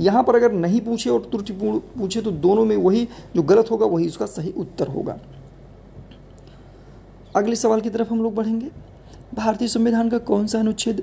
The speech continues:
संवैधानिक विवाद में सर्वोच्च न्यायालय के अपीलीय क्षेत्राधिकार से संबंधित है?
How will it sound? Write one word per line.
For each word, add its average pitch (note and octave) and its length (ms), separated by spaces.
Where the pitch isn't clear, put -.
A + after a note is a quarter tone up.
संवैधानिक G3 600
विवाद F3+ 340
में G#3 80
सर्वोच्च G3 460
न्यायालय F3+ 400
के G3+ 200
अपीलीय G#3 360
क्षेत्राधिकार E3+ 580
से E3+ 140
संबंधित E3+ 460
है? A3 140